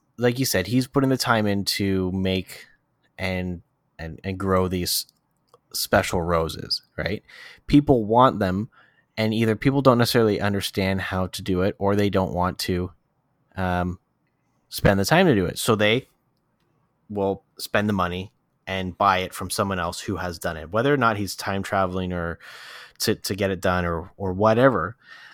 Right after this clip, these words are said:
Um, someone is still doing the effort, putting the, the time into making that rose. But when it comes to, you know, card packs in, like, digital packs in games,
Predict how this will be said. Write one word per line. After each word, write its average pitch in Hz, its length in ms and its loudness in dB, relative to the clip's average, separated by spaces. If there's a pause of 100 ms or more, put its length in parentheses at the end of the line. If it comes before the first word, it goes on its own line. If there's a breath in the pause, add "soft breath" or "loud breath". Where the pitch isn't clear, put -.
(100 loud breath)
Um, 104 380 2
someone 139 320 6
is 139 120 4
still 123 280 4
doing 107 480 2
the 92 320 -4 (720)
effort, 87 440 0 (100)
putting 117 240 2
the, 113 120 -2 (120)
the 95 100 -2
time 107 380 2
into 101 580 -2
making 92 540 -4 (180)
that - 260 -8
rose. 110 440 0 (1300 loud breath)
But 123 100 6
when 131 140 6
it 123 100 -2
comes 135 320 2
to, 110 480 2 (180 loud breath)
you 104 80 -4
know, 95 200 0 (160)
card 175 360 2
packs - 600 0 (140)
in, 123 420 0
like, 104 160 -2
digital 143 320 2
packs 135 420 0
in 123 280 0
games, 104 480 -2